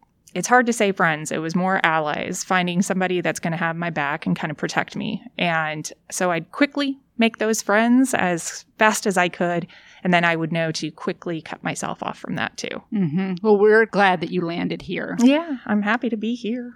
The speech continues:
Speaker 2: Well, and you also graduated from Butler University, go Dogs.
Speaker 1: Yes.
Speaker 2: <laughs> And you had a degree in marketing. Uh, you continued to live in Indiana working for a corporate insurer.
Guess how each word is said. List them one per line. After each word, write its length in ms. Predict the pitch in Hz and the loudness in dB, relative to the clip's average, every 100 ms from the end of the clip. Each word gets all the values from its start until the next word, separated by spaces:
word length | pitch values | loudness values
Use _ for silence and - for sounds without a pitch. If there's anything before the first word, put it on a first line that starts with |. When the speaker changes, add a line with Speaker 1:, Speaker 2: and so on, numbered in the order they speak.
| _ | _
Speaker 2:
Well, 180 | 233 233 | 4 4
and 220 | 220 233 | 6 4
you 100 | 226 | 6
also 220 | 233 262 | 4 2
graduated 520 | 220 202 175 185 180 - | 4 4 4 0 -2 0
from 180 | 190 | 2
Butler 280 | 180 175 185 | 2 0 -2
University, 640 | 185 185 185 156 - 175 | -2 -4 -2 -2 -2 -8
go 220 | 185 170 185 | -4 -2 0
Dogs. 500 | 160 151 185 226 330 | -2 -2 -4 -2 2
Speaker 1:
Yes. 600 | 370 427 403 - 254 247 | 4 2 -6 -2 -4 -2
Speaker 2:
<laughs> 40 | |
And 160 | 226 214 | 2 4
you 60 | 202 | 4
had 100 | 196 | 4
a 60 | |
degree 320 | 180 220 220 | 2 2 2
in 140 | 220 233 | 2 4
marketing. 640 | 180 175 170 165 196 262 - | 2 0 -2 0 2 2 2
Uh, 200 | 208 196 | 0 0
you 120 | 190 | 0
continued 440 | 214 196 233 220 208 | 0 2 2 0 0
to 80 | 220 | -4
live 120 | 208 | -2
in 120 | 196 | -2
Indiana 420 | 196 185 180 180 | -4 -2 -2 -2
working 300 | 180 175 185 175 | -4 -6 -6 -6
for 140 | 170 | -6
a 60 | 175 | -8
corporate 480 | - - 233 202 | -10 -6 -2 -2
insurer. 760 | 180 180 - 302 330 170 226 226 | 0 -2 -2 -2 2 2 2 -2